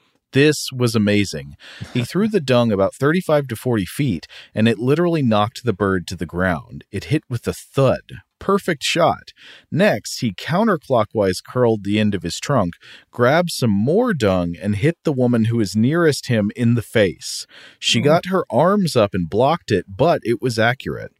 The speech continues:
Speaker 1: A girl was yelling to her mother on the right side of us to come see the elephant, and he appeared to turn away from her and point toward a couple of peahens who had returned to the area.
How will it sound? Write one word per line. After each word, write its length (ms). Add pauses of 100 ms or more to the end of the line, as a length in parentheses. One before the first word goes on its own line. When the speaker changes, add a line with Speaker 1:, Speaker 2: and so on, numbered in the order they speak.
(380)
Speaker 1:
A 100
girl 380
was 200
yelling 300
to 120
her 120
mother 420
on 120
the 80
right 320
side 320
of 100
us 200
to 100
come 240
see 260
the 180
elephant, 520 (280)
and 160
he 140
appeared 380
to 160
turn 420
away 400
from 260
her 260
and 260
point 420
toward 260
a 60
couple 260
of 140
peahens 720 (280)
who 140
had 140
returned 440
to 80
the 200
area. 460